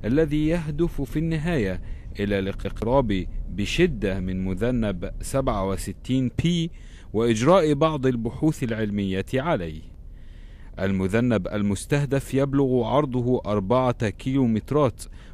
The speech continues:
وهو مكون من ثلوج وأتربة.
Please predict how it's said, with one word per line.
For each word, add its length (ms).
وهو 380
مكون 760
من 200
ثلوج 520
وأتربة. 840